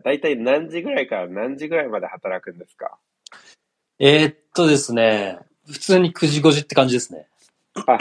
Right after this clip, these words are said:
Speaker 1: もうどんなに例えばパンデミックが結構悪い、そのレベルが上がった状態でも、九時、五時なんですかね？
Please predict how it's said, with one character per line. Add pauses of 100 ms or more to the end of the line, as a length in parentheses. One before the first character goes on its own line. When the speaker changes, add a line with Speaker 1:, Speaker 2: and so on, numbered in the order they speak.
(440)
Speaker 1:
も
う
ど
ん
な
に
例
え
ば
パ
ン
デ
ミ
ッ
ク
が
結
構
悪
い、
そ
の
レ
ベ
ル
が
上
が
っ
た
状
態
で
も、 (240)
九
時、
五
時
な
ん
で
す
か
ね？